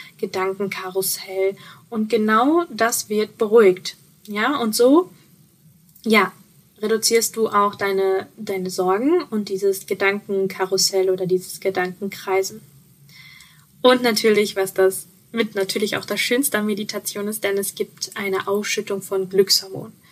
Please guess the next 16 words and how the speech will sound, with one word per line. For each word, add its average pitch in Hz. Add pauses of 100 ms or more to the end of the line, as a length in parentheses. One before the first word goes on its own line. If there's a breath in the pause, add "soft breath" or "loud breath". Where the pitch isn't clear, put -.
(440 soft breath)
Ja, 240
also 208
durch 254
Meditation 226
kann 208
die 208
Ausschüttung 220
von 208
Neurotransmittern 202
wie 196
Serotonin 220
oder 190
Endorphin 214
einfach 196
erhöht 277
werden, 190